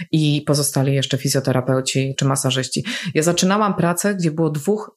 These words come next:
maserów, jak to się mówiło, tak? Na pierwszy ogień. Jak,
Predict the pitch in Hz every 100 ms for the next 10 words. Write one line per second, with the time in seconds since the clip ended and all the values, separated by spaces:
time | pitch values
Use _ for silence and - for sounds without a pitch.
0 | - 165 - 151 127 123 - 131 127 127
1 | 127 120 120 156 160 _ _ _ _ -
2 | 151 143 147 - - 131 135